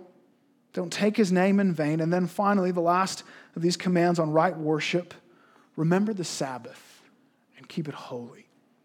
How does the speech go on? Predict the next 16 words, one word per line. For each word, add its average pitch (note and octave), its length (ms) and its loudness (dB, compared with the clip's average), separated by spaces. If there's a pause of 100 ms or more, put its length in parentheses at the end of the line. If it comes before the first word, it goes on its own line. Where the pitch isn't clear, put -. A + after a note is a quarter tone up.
(200)
Let E3 80 -8
me E3 80 2
read, D#3 320 4 (420)
um, D#3+ 220 -18 (220)
starting E3 320 2
in D3+ 80 -2
verse D3+ 260 -4
eight. C#3 380 -10 (1500)
"Remember G#3 380 8
the A#3 100 4
Sabbath G#3 560 2
day A#2+ 400 -4 (360)
to E3+ 100 4
keep G3 260 6
it F3 80 0
holy. C#3+ 540 -2